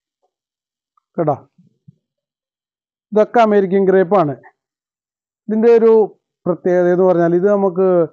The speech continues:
ആ, wash ചെയ്ത് കഴിഞ്ഞാൽ പെട്ടെന്ന് വെള്ളം ഒക്കെ വലിഞ്ഞ് മഴക്കാലമൊക്കെ ആയി കഴിഞ്ഞാൽ ഉണങ്ങി കിട്ടും. ആ, പിന്നെ ഇത് അയൺ ചെയ്യണ്ട, അതാണ് ഏറ്റവും വലിയ പ്രത്യേകത. ഇപ്പൊ daily use, നമ്മളിപ്പോ ജീവിതത്തിൽ എല്ലാവരും തിരക്കുള്ളവരാണല്ലോ. അപ്പൊ daily use ജോലിക്കൊക്കെ പോകുന്നവർക്ക് ചിലപ്പോ അയൺ ചെയ്യാനൊന്നും സമയം ഉണ്ടാവില്ല.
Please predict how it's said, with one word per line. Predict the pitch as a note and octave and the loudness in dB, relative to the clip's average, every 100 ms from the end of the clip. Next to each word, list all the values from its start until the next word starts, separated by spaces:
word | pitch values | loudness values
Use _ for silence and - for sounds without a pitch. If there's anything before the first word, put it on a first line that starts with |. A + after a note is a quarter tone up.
| _ _ _ _ | _ _ _ _
ആ, | E3 | -4
wash | D#3 F3+ F#3 G3 - | -2 0 0 0 -2
ചെയ്ത് | A#3 G3+ | 0 2
കഴിഞ്ഞാൽ | F#3+ F3 F3 F3 E3+ D3+ _ - | 2 2 0 0 0 -4 _ -6
പെട്ടെന്ന് | F#3+ - - G#3 | -6 -6 -8 -4
വെള്ളം | G#3+ F#3+ E3+ E3+ F3+ E3+ | -2 0 0 0 -2 -2
ഒക്കെ | E3+ | 0
വലിഞ്ഞ് | E3 D#3+ E3 | 0 -2 -2
മഴക്കാലമൊക്കെ | E3 D#3 - D#3+ E3+ D#3 | -2 -4 -2 -2 -2 -2
ആയി | D#3+ D#3 | -2 -2
കഴിഞ്ഞാൽ | D#3 D#3 | -2 -2
ഉണങ്ങി | D#3 D#3+ F3 | -2 -2 -2
കിട്ടും. | F#3 D3+ B2+ B2+ B3+ C4 _ - D3+ | -2 -4 -6 -12 -16 -20 _ -6 -4
ആ, | C#3+ C#3 | -2 -4
പിന്നെ | C#3 F#3 G3+ | -2 -2 0
ഇത് | G#3 | 2
അയൺ | F#3 G3 A#3 | 2 0 -2
ചെയ്യണ്ട, | G3 F#3+ D#3+ | -2 -2 0
അതാണ് | D#3+ F#3+ G#3 | 0 0 -2
ഏറ്റവും | G3+ A3 | -2 -2
വലിയ | A3 | -2
പ്രത്യേകത. | F#3+ D#3 D3 C#3+ C3+ | -4 -4 -4 -2 -4
ഇപ്പൊ | B2 _ _ F3+ | -8 _ _ -6
daily | E3 E3+ E3+ F3+ | -2 -2 0 0
use, | F#3 F3+ | 0 0
നമ്മളിപ്പോ | E3 D3+ F3 F#3 G#3 | -2 -2 -4 -2 -2
ജീവിതത്തിൽ | G3+ G3+ G#3 A3 | 0 0 0 -2
എല്ലാവരും | G#3+ G3+ G#3+ G#3 | -2 0 0 0
തിരക്കുള്ളവരാണല്ലോ. | F#3+ E3+ F3+ E3+ D#3 C#3+ | -2 -2 -2 -2 -2 -4
അപ്പൊ | C#3 D#3 | -4 -4
daily | D3+ D#3 E3 | -2 -2 0
use | F3 E3+ F3+ | 0 0 -2
ജോലിക്കൊക്കെ | D#3 D#3+ D#3+ E3+ E3 | 0 0 0 -2 -4
പോകുന്നവർക്ക് | D#3 D#3 D#3 D3 D3+ D3+ - _ _ - | -4 -2 -2 -4 -4 -6 -8 _ _ -6
ചിലപ്പോ | E3+ E3+ | -4 0
അയൺ | E3+ F3+ E3+ | 0 0 -2
ചെയ്യാനൊന്നും | F#3 F3+ F3+ F3+ | -2 0 -2 -2
സമയം | E3+ E3 D#3+ F3+ F#3 | -2 -2 0 0 -2
ഉണ്ടാവില്ല. | F3 D3+ C#3+ C3+ C3 | -2 -2 -2 -6 -8